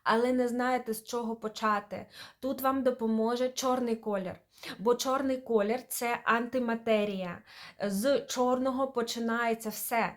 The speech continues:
Це як, е, е, чорна діра, так?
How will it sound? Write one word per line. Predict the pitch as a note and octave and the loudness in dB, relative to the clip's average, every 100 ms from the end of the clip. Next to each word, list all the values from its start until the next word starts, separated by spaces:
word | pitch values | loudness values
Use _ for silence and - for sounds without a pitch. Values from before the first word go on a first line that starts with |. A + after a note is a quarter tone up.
| - - - | -14 -20 -8
Це | - A#3+ | 0 0
як, | A#3 A#3 A#3+ A#3+ - | 2 2 0 -2 0
е, | A3+ G#3+ G#3+ - _ _ - _ - | 2 2 0 -2 _ _ -20 _ -2
е, | G#3+ G#3 | 0 2
чорна | D4 C4+ B3+ A#3+ | 4 6 6 2
діра, | A#3 A#3 G3 F3 - | 2 2 0 -2 -2
так? | A3+ C#4+ | -2 -2